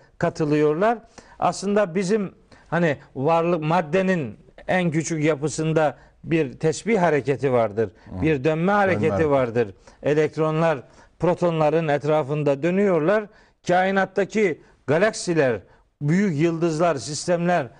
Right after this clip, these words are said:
Speaker 1: gezegenler birbirleri etrafında dönüyorlar. Yani zerreden küreye, mikro alemden makro aleme bütün mahlukat bir tesbihe kodlanmış.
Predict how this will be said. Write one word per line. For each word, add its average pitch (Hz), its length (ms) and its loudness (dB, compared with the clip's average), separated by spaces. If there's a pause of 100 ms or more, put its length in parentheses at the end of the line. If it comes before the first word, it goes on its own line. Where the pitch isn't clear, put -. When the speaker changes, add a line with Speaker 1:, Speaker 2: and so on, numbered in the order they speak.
(200)
Speaker 1:
gezegenler 170 720 0
birbirleri 160 480 0
etrafında 143 720 0
dönüyorlar. 175 640 0 (440)
Yani 165 400 0
zerreden 190 640 0
küreye, 160 640 0 (280)
mikro 196 420 2
alemden 175 600 2
makro 196 440 0
aleme 160 640 2 (320)
bütün 190 400 0
mahlukat 160 1000 0 (280)
bir 202 140 0
tesbihe 190 580 0
kodlanmış. 113 680 -4